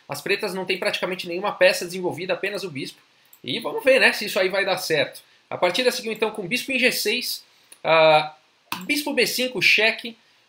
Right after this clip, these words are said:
cavalo cobre, cavalo em D sete, e agora entra a torre. Olha só, torre de A um. Interessante ver que praticamente todas as peças, ah, das brancas estão jogando, né? Estão atuando. E as pretas estão sendo atacadas aí, né? Torre de A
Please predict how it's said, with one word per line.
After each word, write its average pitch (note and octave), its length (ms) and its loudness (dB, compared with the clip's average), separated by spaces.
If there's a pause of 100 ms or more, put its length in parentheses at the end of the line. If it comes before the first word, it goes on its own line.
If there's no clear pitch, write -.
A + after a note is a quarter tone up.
(500)
cavalo B3+ 400 4
cobre, G3+ 240 2
cavalo G3 300 0
em F3 60 -8
D D3 80 -6
sete, G3+ 400 0
e A3 100 -2
agora G3+ 320 2
entra G#3+ 160 -6
a - 60 -2
torre. F#3 340 0
Olha G3 160 2
só, F#3 200 -2
torre G#3 220 -6
de G#3+ 120 -2
A G#3+ 40 0
um. F3 240 -2 (220)
Interessante B3+ 480 2
ver A3 340 2 (220)
que A3 120 -8
praticamente A#3 600 0
todas A#3 320 4
as G#3+ 220 -2
peças, F#3 640 0 (240)
ah, D3+ 180 2
das D#3+ 220 2
brancas G3 280 -2
estão G#3 200 -4
jogando, F3+ 480 2
né? D#3+ 100 4
Estão F#3 200 -2
atuando. D3+ 500 -2
E F#3 80 -2
as G#3+ 100 0
pretas G#3 500 -8 (400)
estão G#3 280 -2
sendo G#3+ 300 -2
atacadas D#3 580 2
aí, A#2 220 -2
né? C#3+ 100 -4
Torre G3+ 220 -8
de G#3+ 80 0
A G#3+ 60 0